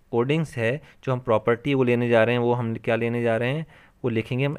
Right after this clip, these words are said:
एचआरईएफ़ का यूज़ करेंगे यहाँ पर। ये प्रॉपर्टी कहलाती है। और यहाँ पर वो फाइल का नाम लेंगे जिसको हम लिंक करना चाहते हैं, जिस वेब पेज को लिंक करना चाहते हैं, एच-, वो उस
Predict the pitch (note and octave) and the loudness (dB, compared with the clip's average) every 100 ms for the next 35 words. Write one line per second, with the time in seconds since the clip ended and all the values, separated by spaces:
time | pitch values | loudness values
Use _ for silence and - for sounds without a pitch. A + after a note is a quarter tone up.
0 | - B2 A#2+ B2+ - - G#2 G2+ A2 - | -4 0 2 2 -2 -4 0 2 2 -2
1 | A#2+ A#2+ - - G2+ F#2+ - A2+ G#2+ G#2+ | -4 -4 -4 -2 -2 -2 -6 -2 0 0
2 | G#2+ - G#2+ G2+ A2+ A#2+ B2 A2+ E3 D3+ | -2 -4 -4 -2 -2 -2 -2 -2 -2 0
3 | C3 B2+ G#2+ G#2+ B2 A#2+ C#3+ C3 B2+ B2 | 0 0 0 2 0 0 0 2 2 2
4 | C3+ C#3+ D3 - - C#3+ D3 C3+ C3 D#3 | 0 0 -2 -18 -6 4 4 4 -2 0
5 | F#3 F#3 C3+ D3 D#3+ C#3+ B2 A2 G#2 A#2+ | -2 2 2 4 2 2 2 2 0 -2
6 | C3+ B2 - C3+ B2 C3+ C3 G#2+ G2 G2 | -4 -6 -2 -2 0 0 0 0 0 -4
7 | G#2 B2 A#2+ A2+ A#2+ - A#2 B2+ G#2 F#2+ | -8 -2 0 0 -2 -4 -4 -2 -2 0
8 | G#2 G2+ - B2 A#2+ A#2+ | 0 0 -2 -2 -2 -4